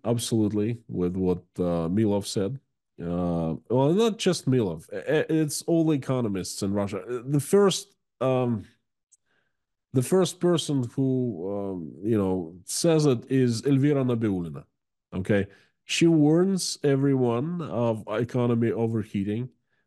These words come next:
That's why, uh, she made a few decisions, well, the central bank did, to raise the key interest rate first, uh,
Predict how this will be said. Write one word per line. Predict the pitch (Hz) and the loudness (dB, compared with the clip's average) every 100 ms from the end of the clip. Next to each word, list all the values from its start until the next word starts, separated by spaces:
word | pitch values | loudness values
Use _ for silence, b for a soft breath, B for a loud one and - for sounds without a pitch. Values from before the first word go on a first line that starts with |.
| - | -2
That's | 123 143 - | 0 0 0
why, | 135 131 131 131 - 117 | 0 2 2 0 -4 -6
uh, | 113 110 101 | -2 -2 -2
she | 85 - 127 | -4 -4 0
made | 120 117 110 | 0 0 -2
a | |
few | - 117 | -4 -4
decisions, | 113 - 110 104 92 98 | -4 -4 -4 -4 -6 -6
well, | 90 | -4
the | 90 | -4
central | - 110 104 101 | -2 -2 -2 -2
bank | 117 104 92 | 0 0 -2
did, | 92 85 85 _ | -4 -4 -8 _
to | - 98 92 | -2 0 2
raise | 107 104 98 95 - - _ _ _ _ _ - 123 | 2 4 2 0 -8 -14 _ _ _ _ _ -10 -2
the | 120 | 0
key | 104 135 | 2 2
interest | 123 117 110 123 110 - | 4 2 2 0 -2 -2
rate | 117 110 104 107 _ _ | 0 2 0 -4 _ _
first, | 127 120 113 - - _ _ _ _ _ _ _ | 0 0 0 -6 -18 _ _ _ _ _ _ _
uh, | 95 98 95 92 90 | -4 -2 -2 -2 -4